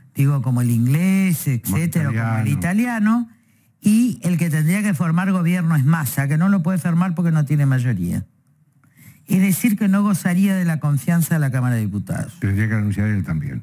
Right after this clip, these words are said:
Speaker 1: Exacto. Es decir, tenía, claro, él te, pero además,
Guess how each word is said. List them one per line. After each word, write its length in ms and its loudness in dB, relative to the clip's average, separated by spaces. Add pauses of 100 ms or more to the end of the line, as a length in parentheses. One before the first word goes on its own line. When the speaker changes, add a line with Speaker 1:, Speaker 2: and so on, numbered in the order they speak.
(120)
Speaker 1:
Exacto. 520 -8 (360)
Es 200 2
decir, 120 4
tenía, 480 0 (280)
claro, 280 0
él 160 0
te, 240 0 (440)
pero 180 2
además, 640 0